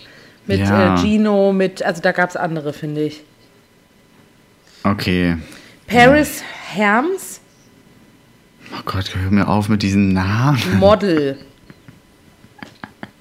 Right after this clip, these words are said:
Speaker 1: Es wird noch besser. Katharina Eisenblut.
Speaker 2: Weiß ich nicht, kenn ich nicht.
Speaker 1: Ex-D-S-D-S-Kandidatin.
Speaker 2: <laughs> Ich gu-, ich google die ganze Zeit nebenher, wer die sind.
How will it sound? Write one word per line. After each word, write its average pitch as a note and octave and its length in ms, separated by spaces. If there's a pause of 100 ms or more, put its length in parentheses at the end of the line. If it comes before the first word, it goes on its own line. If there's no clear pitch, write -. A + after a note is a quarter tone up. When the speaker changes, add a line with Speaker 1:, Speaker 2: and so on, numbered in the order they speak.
(280)
Speaker 1:
Es - 80
wird A#3 120
noch A3+ 160
besser. C#3+ 420 (720)
Katharina B3 640
Eisenblut. F3+ 840 (1900)
Speaker 2:
Weiß C#3+ 320
ich C3+ 140
nicht, G#2 380
kenn D#3 280
ich D3 80
nicht. A2 300
Speaker 1:
Ex-D-S-D-S-Kandidatin. D#3+ 1200
Speaker 2:
<laughs> - 0
Ich - 80
gu-, B3 640
ich - 140
google E4 340
die G3+ 100
ganze G3+ 380
Zeit - 360
nebenher, F#3+ 680
wer D#3+ 140
die E3 300
sind. E3+ 260